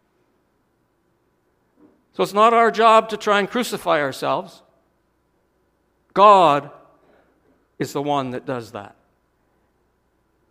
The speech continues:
So when the first one here, "There's no condemnation to those who are in Christ Jesus," simply is God's means of separating us from who we were,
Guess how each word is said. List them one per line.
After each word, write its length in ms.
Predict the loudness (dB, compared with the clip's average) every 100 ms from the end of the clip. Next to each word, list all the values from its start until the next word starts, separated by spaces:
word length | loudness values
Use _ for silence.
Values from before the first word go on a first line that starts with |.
| _ _ _ _ _
So 500 | -6 0 2 2 -2
when 420 | -4 -4 -4 -6 -10 -20 _ _ _ _ _
the 80 | -12
first 420 | -4 -4 -2 -6
one 160 | -6 -6
here, 540 | -6 -6 -6 -8 -12 _ _ _ _ _ _ _ _ -20 -6
"There's 240 | -6 -4
no 180 | -4 -4
condemnation 720 | 0 -2 -2 -2 -2 -2 -6
to 120 | -8 -2
those 320 | 0 -2 -4
who 100 | -4
are 160 | -4 -4
in 280 | -4 -2 -4
Christ 540 | -6 -4 -4 -4 -12
Jesus," 880 | -12 -10 -10 -14 -18 -20 -20 -20 -20 _ _ _ _ _ _ _ _ _ _ _ _ _
simply 760 | -10 0 0 0 -4 -2 -2
is 160 | -4 -6
God's 540 | -2 2 0 -2 -12
means 840 | -6 -4 -2 -2 -4 -8 -12 -14 -10
of 180 | -8
separating 760 | -8 -6 -6 -4 -4 -2 -2 -4
us 160 | -6
from 380 | -10 -6 -6 -4
who 160 | -6 -6
we 200 | -6 -8
were, 520 | -4 -2 -2 -4 -10